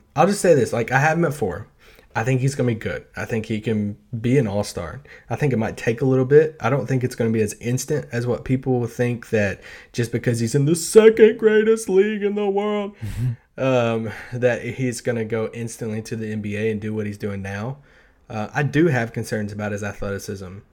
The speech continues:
Speaker 1: Um, I do have c-, concerns as far as where he's going to defend, uh, when he gets to the league, uh, what position that's gonna be. I have concerns about him and Dennis being on the same, you know, team together as far as defensively.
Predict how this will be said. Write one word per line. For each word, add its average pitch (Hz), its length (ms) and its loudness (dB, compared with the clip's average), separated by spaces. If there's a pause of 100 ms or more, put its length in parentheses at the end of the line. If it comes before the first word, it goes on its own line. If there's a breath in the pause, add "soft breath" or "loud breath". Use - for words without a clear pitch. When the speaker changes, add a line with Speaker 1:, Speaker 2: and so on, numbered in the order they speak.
Speaker 1:
Um, 101 480 -8
I 110 120 -6
do 120 140 -2
have 127 340 -2
c-, - 60 -14 (160)
concerns 113 500 -4
as 107 120 -14
far 107 240 -2
as 101 160 -8
where 117 240 0
he's 113 360 -6
going 110 340 -6
to 113 120 -10
defend, 104 680 -6 (460 loud breath)
uh, 101 140 -8
when 104 180 -6
he 107 60 -4
gets 110 280 -6
to - 100 -10
the 104 120 -6
league, 101 420 -6 (140)
uh, 101 120 -10
what 117 220 -6
position 110 500 -8
that's 101 180 -10
gonna 101 220 -10
be. 98 320 -8 (760 soft breath)
I 120 100 -2
have 127 180 0
concerns 123 360 -2
about 123 160 -2
him 123 140 -4
and 107 160 -4
Dennis 127 340 -2
being 107 240 -6
on 107 120 -6
the 101 40 -8
same, 101 440 -8 (500)
you 110 100 -8
know, 101 60 -8
team 113 320 -6
together 104 320 -6
as 98 100 -10
far 101 140 -6
as 101 100 -6
defensively. 101 840 -6